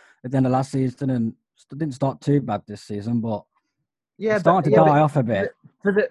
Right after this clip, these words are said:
Speaker 2: for the sake of being solid, like, he's just blunted their attack.
Speaker 1: Yeah,
Speaker 2: Like, if they
Speaker 1: he
Speaker 2: don't
Speaker 1: has.
Speaker 2: do that, you know, I mentioned it on the first week of the pod. Do you remember when Aubameyang scored that goal? You know, when he, co-, like, the diag to the left and he cuts it?
Speaker 1: Fulham.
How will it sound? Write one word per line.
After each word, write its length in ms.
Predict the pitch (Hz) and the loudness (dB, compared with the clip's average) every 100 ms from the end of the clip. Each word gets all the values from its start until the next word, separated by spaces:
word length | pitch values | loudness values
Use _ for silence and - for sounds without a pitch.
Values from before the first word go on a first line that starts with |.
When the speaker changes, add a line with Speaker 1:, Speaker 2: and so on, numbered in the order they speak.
| - | -2
Speaker 2:
for 100 | 202 | -2
the 120 | 202 | -2
sake 320 | - 214 220 | 0 0 0
of 120 | 190 | -6
being 200 | 165 175 | -2 -2
solid, 560 | 156 - 170 117 95 98 _ | -2 0 0 0 -12 -20 _
like, 380 | 127 135 131 - _ - | -4 -4 -4 -10 _ -10
he's 180 | 139 | -10
just 200 | 120 160 113 | -8 -12 -4
blunted 480 | 135 170 170 147 127 | 0 0 -2 -6 -4
their 160 | 127 | -2
attack. 560 | 123 127 127 160 - _ _ _ _ _ - | -2 -2 -2 -2 -6 _ _ _ _ _ -10
Speaker 1:
Yeah, 80 | 113 | -4
Speaker 2:
Like, 140 | 165 175 | -2 -4
if 120 | 170 | -6
they 80 | 202 | -4
Speaker 1:
he 60 | |
Speaker 2:
don't 160 | 151 220 | 0 0
Speaker 1:
has. 120 | 214 | -2
Speaker 2:
do 180 | 180 208 | -8 -8
that, 200 | 185 180 | -8 -8
you 80 | 185 | -6
know, 140 | 208 190 | -6 -4
I 60 | 180 | -6
mentioned 360 | 208 196 175 | -6 -10 -12
it 40 | 156 | -12
on 80 | |
the 60 | 151 | -12
first 300 | - 165 160 | -10 -10 -10
week 160 | 160 147 | -16 -10
of 60 | 143 | -10
the 80 | |
pod. 300 | 131 165 156 | -6 -2 -2
Do 60 | 110 | -4
you 60 | 147 | -6
remember 240 | 165 170 | -4 -4
when 80 | 165 | -4
Aubameyang 400 | 160 139 117 110 | -4 -6 -12 -14
scored 280 | _ 123 120 | _ -10 -8
that 140 | 120 123 | -10 -8
goal? 280 | 120 104 101 | -8 -8 -10
You 60 | |
know, 80 | 107 | -20
when 100 | 110 | -20
he, 60 | 110 | -20
co-, 160 | - - | -20 -14
like, 160 | 117 110 | -14 -12
the 80 | |
diag 440 | 107 135 135 131 123 | -8 -4 -2 -4 -6
to 80 | 127 | -14
the 80 | 120 | -14
left 400 | 107 104 104 _ | -14 -14 -16 _
and 120 | 104 | -20
he 100 | 104 - | -20 -18
cuts 200 | - - | -18 -4
it? 40 | |
Speaker 1:
Fulham. 300 | 135 117 95 | -2 -2 -6